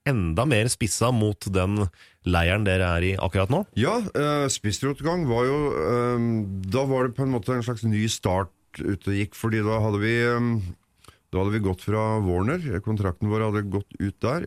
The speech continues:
Speaker 2: og Spissrotgang var første plata som vi slapp ut på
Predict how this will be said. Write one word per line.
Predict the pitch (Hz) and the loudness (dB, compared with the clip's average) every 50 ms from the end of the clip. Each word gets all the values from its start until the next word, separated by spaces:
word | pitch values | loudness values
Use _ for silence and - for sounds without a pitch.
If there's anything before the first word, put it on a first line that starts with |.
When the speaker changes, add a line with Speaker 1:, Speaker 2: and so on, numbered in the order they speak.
| - - - | -10 -8 -4
Speaker 2:
og | - 90 107 110 110 107 107 104 98 | -2 -2 0 0 0 0 0 -2 -2
Spissrotgang | 101 - - 101 87 80 101 104 101 - 120 123 135 131 | -4 -4 -6 -6 -4 -2 -4 -6 -4 -2 -2 -2 0 0
var | 113 107 | -2 -2
første | 104 - - 110 - - - 95 | -4 -4 -6 -8 -6 -4 -8 -6
plata | - 107 104 82 - - 80 90 | -2 -2 -2 -2 -2 -2 -4 -2
som | 85 107 101 95 98 | 0 0 0 0 0
vi | 98 98 | 0 0
slapp | - 107 90 - - | 0 -2 -4 -2 -2
ut | 85 85 82 - _ _ _ _ - | -2 -2 -4 -6 _ _ _ _ -4
på | 87 90 | -4 -4